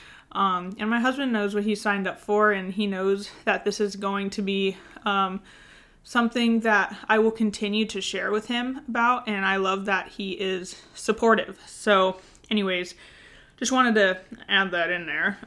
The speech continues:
Um, all right, so the things that you can do, let me summarize it real quick, is be completely open and honest with your support person, set boundaries, and communicate your wins and frustrations and, um, just kind of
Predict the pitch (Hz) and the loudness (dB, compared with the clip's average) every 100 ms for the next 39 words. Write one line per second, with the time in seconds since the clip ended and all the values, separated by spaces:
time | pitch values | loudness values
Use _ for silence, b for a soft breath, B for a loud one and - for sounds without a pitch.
0 | - 185 180 185 - _ _ _ _ - | -4 -2 -4 -8 -14 _ _ _ _ -10
1 | - 220 214 - 247 240 269 294 262 247 | 2 4 4 0 -4 0 2 2 2 0
2 | 254 226 208 202 214 214 208 - 226 208 | 2 2 6 8 6 2 -4 -4 -2 0
3 | 190 190 175 185 - 196 - - - 214 | 0 0 -2 -4 0 0 0 -14 -6 -2
4 | 220 220 208 247 233 254 214 214 226 208 | -2 -2 -2 -4 -2 0 2 2 0 0
5 | 180 185 202 196 190 196 196 202 185 208 | -2 -2 -2 -4 -2 -4 -4 -2 -2 -2
6 | 190 190 190 214 B B B B - 269 | -4 -4 -6 -8 B B B B -4 -2
7 | 262 214 214 208 220 214 214 220 202 208 | 2 2 4 2 2 0 -2 -8 -4 0
8 | 214 233 233 226 196 196 185 180 196 196 | 2 2 4 2 2 0 -4 -4 -4 -4
9 | 190 185 185 185 180 - - 196 208 - | -4 -8 -10 -4 -4 -4 0 2 2 0
10 | 190 180 180 175 175 B B B B B | -8 -8 -10 -10 -10 B B B B B
11 | B B _ _ 214 202 185 180 185 b | B B _ _ -2 0 -2 -4 -14 b
12 | b - 233 - 240 277 302 | b -10 -8 0 2 4 2